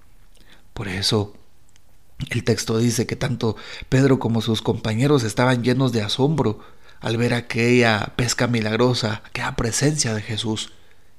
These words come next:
¿sí? ¿Y qué es lo que hace Jesús? Les dice lo siguiente, "No tengan miedo". Y le dice a Pedro, "Desde ahora serás pescador de hombres".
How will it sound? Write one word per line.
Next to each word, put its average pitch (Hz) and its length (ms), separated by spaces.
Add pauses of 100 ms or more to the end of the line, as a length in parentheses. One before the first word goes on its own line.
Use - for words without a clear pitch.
¿sí? - 400 (680)
¿Y 135 60
qué - 120
es 175 60
lo 190 120
que 147 100
hace 135 200
Jesús? 107 380
Les 110 140
dice 135 220
lo 147 140
siguiente, 120 480
"No 135 240
tengan 139 380
miedo". 117 320 (440)
Y 120 60
le 117 120
dice 123 200
a 117 100
Pedro, 113 300
"Desde 117 320
ahora 127 280
serás 123 340
pescador 110 800
de 110 140
hombres". 117 480